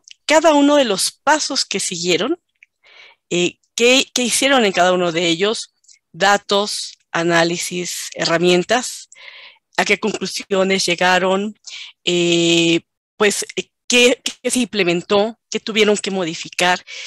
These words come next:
y qué alcance o qué impacte, en qué impacto tuvo desde varios puntos de vista. Entonces,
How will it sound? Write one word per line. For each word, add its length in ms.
y 100
qué 140
alcance 440
o 60
qué 100
impacte, 580
en 180
qué 120
impacto 360
tuvo 320
desde 340
varios 440
puntos 380
de 100
vista. 260
Entonces, 540